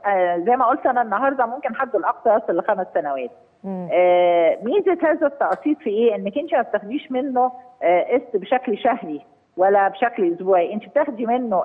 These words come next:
Speaker 1: القسط بيبقى فيه، آه، بيتحمل، آه، بالخصم على وهو بيم-، وهو بيمول،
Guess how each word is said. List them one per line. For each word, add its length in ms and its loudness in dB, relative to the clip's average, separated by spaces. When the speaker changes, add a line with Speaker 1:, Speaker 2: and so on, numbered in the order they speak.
Speaker 1:
القسط 360 0
بيبقى 360 2
فيه، 480 2
آه، 580 4
بيتحمل، 880 0
آه، 220 2
بالخصم 720 -2
على 500 2
وهو 220 2
بيم-، 440 -2
وهو 520 2
بيمول، 540 0